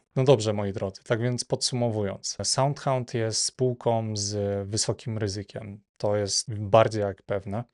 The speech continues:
Należy z pewnością obserwować poziomy wsparcia i oporu,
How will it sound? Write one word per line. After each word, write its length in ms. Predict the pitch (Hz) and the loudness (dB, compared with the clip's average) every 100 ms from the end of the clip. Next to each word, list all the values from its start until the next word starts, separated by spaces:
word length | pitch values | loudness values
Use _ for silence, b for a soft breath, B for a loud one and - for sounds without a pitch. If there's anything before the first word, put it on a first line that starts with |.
| - | -4
Należy 800 | 107 113 123 117 113 110 107 117 - | 2 4 2 2 2 2 0 -6 -10
z 140 | - | -6
pewnością 600 | - 110 117 113 - 110 | -4 -2 0 -2 -2 -4
obserwować 640 | 104 - 117 110 110 104 - | -2 -2 0 2 2 0 -2
poziomy 560 | - 101 113 107 98 | -4 0 0 0 -2
wsparcia 640 | 92 - - 110 110 - 101 | -2 -2 2 2 2 -2 -2
i 100 | 104 | -2
oporu, 480 | 98 107 101 123 | -2 -2 -2 -2